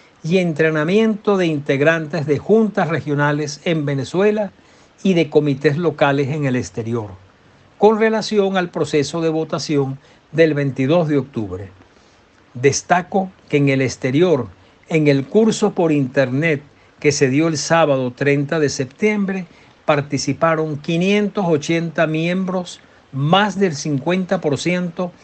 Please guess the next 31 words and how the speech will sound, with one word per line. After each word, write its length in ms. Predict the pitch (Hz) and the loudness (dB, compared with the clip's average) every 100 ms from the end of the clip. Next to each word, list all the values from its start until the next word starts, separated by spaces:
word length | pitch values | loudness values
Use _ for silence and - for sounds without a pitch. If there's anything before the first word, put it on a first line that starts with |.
| - _ | -20 _
de 160 | 131 139 | -2 0
todos 320 | 143 160 175 | 4 4 4
los 140 | 165 | -2
integrantes 680 | 170 147 147 143 139 135 160 | -4 -2 2 4 2 -2 -2
de 80 | 147 | 0
los 120 | 135 | 0
comités 500 | - 131 120 147 143 | -2 -4 0 0 0
locales, 640 | 151 143 120 101 95 - - - - _ - | -2 -2 -4 -6 -12 -16 -20 -20 -20 _ 0
en 240 | 151 156 | 2 2
una 220 | 196 208 | 2 0
exitosísima 1080 | 220 185 139 - 147 147 170 226 - 202 156 | 0 -4 -6 -6 -4 -4 -2 -2 0 -2 -2
jornada. 560 | 147 127 123 110 98 92 _ _ _ _ - - | -4 -4 -2 -4 -6 -14 _ _ _ _ -12 -2
La 180 | 135 | 0
capacitación 800 | 131 127 123 127 139 147 151 156 | 0 -4 -6 -4 -2 0 0 2
del 160 | 170 151 | 0 0
personal 500 | 151 - 170 139 147 | -2 -2 0 2 2
electoral 640 | 151 143 135 165 190 175 - - | 0 0 0 2 0 -4 -14 -20
se 240 | - - 160 | -8 0 0
iniciará 680 | 151 147 135 131 147 175 170 - - - | 0 -2 0 0 0 -2 -6 -18 -18 -6
esta 360 | 170 - 147 | -4 -2 -4
semana 460 | 147 156 165 180 196 | 0 0 0 0 0
en 80 | 175 | 0
el 120 | 151 | 0
exterior, 600 | 139 - 123 147 139 110 - - _ _ _ - | -2 -4 -2 2 2 0 -10 -20 _ _ _ -2
durante 360 | 135 127 123 | 0 0 -2
los 160 | 120 117 | -4 0
días 240 | 147 143 | 0 0
miércoles, 680 | 151 165 180 175 196 180 170 | 0 -2 -2 -6 -10 -8 -10
jueves 400 | - 151 156 156 | 0 4 4 2
y 80 | 143 | -2
viernes, 580 | 151 196 190 196 - | 2 0 0 -6 -8